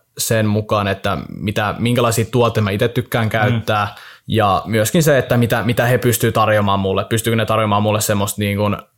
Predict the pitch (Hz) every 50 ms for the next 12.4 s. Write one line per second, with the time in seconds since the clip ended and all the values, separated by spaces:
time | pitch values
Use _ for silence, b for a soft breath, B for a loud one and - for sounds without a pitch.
0 | _ _ _ _ - - 110 113 110 107 107 107 B B B B B B B B
1 | 101 104 - 110 110 110 110 104 - - 113 107 104 107 104 104 107 104 110 110
2 | - - - 113 113 135 135 147 143 139 135 127 120 - - - 143 139 135 131
3 | 120 - 123 120 120 120 - 147 135 139 127 123 113 113 - - 117 113 113 110
4 | 117 113 117 110 117 104 110 98 113 135 135 131 117 104 - - 135 131 - -
5 | 123 117 110 113 107 - 113 110 110 101 107 113 107 95 - 98 98 101 101 110
6 | 120 - 113 101 120 117 113 113 107 - 117 113 113 107 - 104 104 117 107 107
7 | 104 - 104 101 104 107 107 104 107 110 107 107 107 - 107 104 107 107 104 -
8 | B B B B B B B B B B B - 120 120 139 165 - 147 139 135
9 | 131 117 127 120 120 120 110 123 120 104 135 131 123 117 - 123 117 117 107 120
10 | 120 107 113 104 95 95 92 92 90 87 85 85 87 95 95 98 - - - -
11 | - - 120 - 107 104 98 95 107 101 107 110 104 107 - 120 110 107 104 92
12 | 101 95 - 80 95 95 82